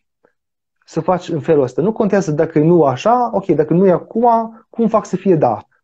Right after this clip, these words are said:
Cum fac să fie da? Nu contează cum. Țelul tău e să faci un film, da?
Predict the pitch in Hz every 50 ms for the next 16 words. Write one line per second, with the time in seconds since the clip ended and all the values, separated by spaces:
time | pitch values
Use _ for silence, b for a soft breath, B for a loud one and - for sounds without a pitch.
0 | _ _ _ _ 214 202 180 - 196 180 180 - 180 165 - 175 156 139 123 113
1 | 117 143 190 196 196 - 202 180 175 175 165 147 151 165 160 - - 196 185 190
2 | B B B B B _ _ _ - - 220 220 214 196 175 - - 185 202 220
3 | 220 214 202 208 202 196 - 190 - - 190 190 - 180 170 - - 127 98 90
4 | 95 - _ - 123 131 143 151 -